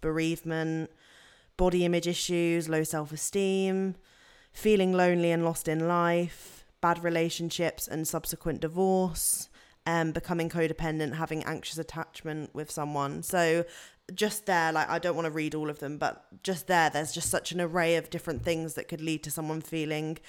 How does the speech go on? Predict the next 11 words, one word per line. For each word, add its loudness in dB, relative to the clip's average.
depressed 0
on 0
whether 2
that's 2
a -2
mild 0
case 0
or 0
a -4
severe -2
case. -4